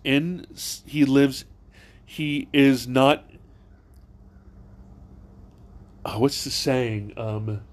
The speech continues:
God, it's such a good saying. I, I, um,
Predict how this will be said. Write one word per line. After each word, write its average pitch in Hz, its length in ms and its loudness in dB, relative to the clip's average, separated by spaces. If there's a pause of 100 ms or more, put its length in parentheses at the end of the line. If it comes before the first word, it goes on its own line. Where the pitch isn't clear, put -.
(1160)
God, - 220 -12
it's 113 100 -12
such - 220 -4
a - 20 -8
good 131 160 -4
saying. 131 640 -2 (4000)
I, 139 240 4
I, 139 300 4
um, 123 520 0